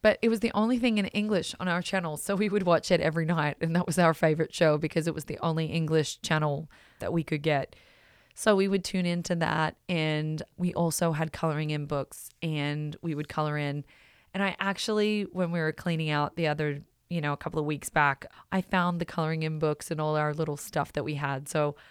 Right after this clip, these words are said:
I'll have to show you that because it really is cute. So we would sit there and color in because there was nothing else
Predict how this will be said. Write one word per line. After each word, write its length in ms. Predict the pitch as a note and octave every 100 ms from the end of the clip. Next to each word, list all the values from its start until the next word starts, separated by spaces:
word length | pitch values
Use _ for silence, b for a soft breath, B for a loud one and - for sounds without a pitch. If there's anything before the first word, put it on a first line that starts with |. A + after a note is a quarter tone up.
| B -
I'll 100 | E3+
have 160 | E3+
to 100 | F3
show 220 | - D#3+
you 140 | D3+ D3+
that 260 | D3 -
because 560 | D#3+ - D3 C#3 C#3+ - b b b -
it 120 | C4+
really 280 | C4 G#3 E3+
is 160 | D#3
cute. 360 | - D#3+ C3 -
So 100 | F3+
we 140 | G3
would 180 | G#3 G3+
sit 220 | - F#3+
there 220 | E3+ E3
and 140 | D#3+ D#3
color 300 | - D3+ D#3
in 220 | C#3+ C#3+
because 420 | C#3+ D3+ D3 - b b b b b _ -
there 100 | F3+
was 260 | F3+ - -
nothing 480 | F#3 F3 E3 F3
else 460 | E3+ D#3+ D#3+ -